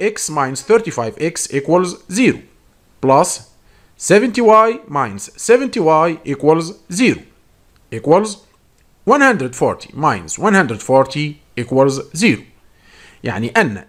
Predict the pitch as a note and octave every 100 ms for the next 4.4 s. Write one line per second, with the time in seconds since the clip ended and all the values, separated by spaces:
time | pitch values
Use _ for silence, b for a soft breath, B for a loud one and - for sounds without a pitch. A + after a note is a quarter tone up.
0 | _ A2+ F3+ A#3+ C#4+ C#4 _ _ _ -
1 | B2 C#3 F3+ F#3 A3+ C4 - - _ _
2 | b b b C#3 A3 G#3 A2 G#2+ G#2+ D#3+
3 | D#3+ E3 D#3 B2+ G#2+ F#2 A#2+ D3 G3+ A3
4 | A#3 D3 -